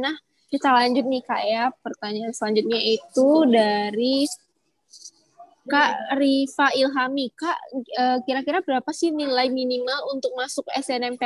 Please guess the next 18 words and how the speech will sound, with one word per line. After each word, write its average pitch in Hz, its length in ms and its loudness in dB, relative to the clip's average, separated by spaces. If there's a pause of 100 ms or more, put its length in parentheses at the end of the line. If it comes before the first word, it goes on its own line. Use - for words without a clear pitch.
T - 120 -6 (180)
N 311 260 0 (480)
atau 277 240 0
S 311 140 -4
B 240 100 -2
M 233 220 -8
P 247 100 -8
T - 160 -10
N 262 200 0 (180)
untuk, 240 240 -12 (400)
eh, 240 140 -4 (120)
S 247 80 -12
B 240 80 -2
M 240 160 -2
I 233 140 -8
T 240 160 -2
B 233 100 -2
sendiri? 226 680 -6